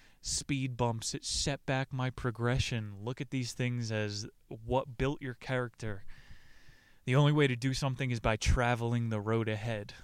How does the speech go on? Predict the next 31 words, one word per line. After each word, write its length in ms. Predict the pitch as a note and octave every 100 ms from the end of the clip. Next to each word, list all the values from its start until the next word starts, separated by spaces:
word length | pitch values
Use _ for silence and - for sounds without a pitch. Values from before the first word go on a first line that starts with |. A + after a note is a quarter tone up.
| -
There's 320 | - A#2 A#2
no 140 | B2 A#2+
way 240 | A#2+ A#2+
around. 420 | A2 A2+ A2 G#2+
You 80 | G#2
gotta 160 | A2+ A2
go 160 | G#2
through 380 | A2 - C3+ C#3+
it 100 | -
to 80 | C3
get 240 | B2 - -
to 240 | C3 C3
it. 120 | - _ _ - _ - D3 A#2
One 300 | A#2 C3+ C#3
retreat, 480 | C3+ - C#3+ C#3+
Stephen 320 | - B2+ B2 A#2+
had 180 | A#2+
a 60 | A#2
participant 760 | - B2 - C3 - B2 A2+ -
say 320 | - B2 A#2+
his 220 | A2 G#2+
wife 500 | G#2+ B2+ C#3 A2+ - - - - - -
had 300 | - - C3+
an 160 | B2 B2 - -
overbearing 840 | D#3 C#3 D3 C3 C#3 C3 A#2+ A#2
nature. 460 | A#2+ A#2+ - G#2 G#2
It 60 |
was 160 | G#2 G#2
driving 380 | C3 B2 B2 A#2
him 300 | A#2 A2 A#2+
mad. 460 | D3 C#3 G#2+ G#2+